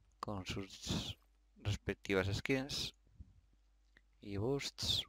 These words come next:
los de toda la vida, vamos. Y el pase de batalla que nos trae, vamos a ver un segundo, doscientos niveles, que el gratuito, bueno, tiene sus cosillas.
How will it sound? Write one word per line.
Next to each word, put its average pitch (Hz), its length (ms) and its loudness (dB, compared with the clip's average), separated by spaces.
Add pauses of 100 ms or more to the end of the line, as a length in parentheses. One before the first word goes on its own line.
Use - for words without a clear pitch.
(260)
los 101 160 -4
de 95 80 -4
toda 98 260 0
la 104 60 2
vida, 135 220 -4
vamos. - 460 -10 (1900)
Y 143 340 4 (280)
el 110 160 2
pase 104 260 6
de 110 60 8
batalla 117 380 10
que 117 200 4
nos 110 180 -2
trae, 113 520 8 (280)
vamos 98 300 -2
a - 20 -6
ver 107 140 -4
un 101 80 -8
segundo, 117 600 -4 (440)
doscientos 110 680 4
niveles, 113 720 2 (1120)
que - 140 -8
el 104 80 -4
gratuito, 104 520 0
bueno, 104 300 0 (380)
tiene 95 240 -6
sus - 160 -4
cosillas. 104 600 -2